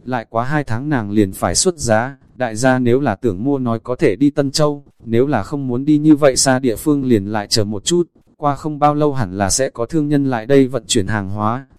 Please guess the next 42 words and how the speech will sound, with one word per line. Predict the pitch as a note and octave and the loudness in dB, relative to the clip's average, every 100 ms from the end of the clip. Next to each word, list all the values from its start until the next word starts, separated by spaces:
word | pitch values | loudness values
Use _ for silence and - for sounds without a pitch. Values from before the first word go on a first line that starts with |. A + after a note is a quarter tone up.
| _ | _
hẳn | A#2 F2+ | -8 -4
là | G2+ G2 | -2 0
sẽ | C3 | -2
mang | D3 D3+ C#3+ | -2 -2 0
đến | A#2 B2+ | -2 -4
không | D#3 C#3+ | -6 -2
ít | D#3 D#3+ | -2 -2
vải | C3+ F2+ | -2 -2
vóc. | A2+ F3 - _ _ _ _ _ | -2 -2 -4 _ _ _ _ _
Tống | A2 B2 | -4 -2
Tân | D3 C#3 | -2 0
Đồng | A#2+ F#2+ | -2 -4
đã | G#2+ | -6
thu | A#2+ D3 | -4 -2
được | B2 F#2 | -2 -2
Hứa | A2+ | -4
ra | A#2 C#3+ | 0 0
gửi | C3+ G#2 | 0 -2
thư, | F2 C3+ D3 C#3+ _ _ - | -2 -4 -4 -6 _ _ -6
phải | G#2+ G2+ | -4 -2
cho | C#3+ C#3 C3+ C#3 _ - _ _ _ _ _ | 0 0 -2 -8 _ -20 _ _ _ _ _
nàng | A#2+ G#2 G2 | -6 -6 -2
đưa | C#3+ | -2
một | C#3 G#2+ | -2 -6
đám | G2+ A2 | -6 -6
cỏ | D3 A#2+ G2 | -4 -6 -2
nuôi | C#3 C#3 | -2 0
súc | - F3 | -2 -4
vật | C3+ - | -8 -6
hạt | A2 G2+ | -6 -4
giống | G#2+ A2+ | -6 -6
lại | D#3+ B2+ | -6 -6
đây, | C#3 C#3 C3+ C#3 _ _ | 0 0 0 -8 _ _
đợi | B2+ A2 | -4 -4
hồi | A2 G2+ | -4 -2
lâu | C#3+ | -4
mới | C3+ A#2+ C3 | -4 -6 -2
chờ | C#3+ G#2+ | -2 -2
tới | A#2 C3 | -2 -4
hạt | D3+ G#2 | -4 -8
giống | A2 A2 | -6 -6
A. | B2 C3+ C3+ | -4 -4 -6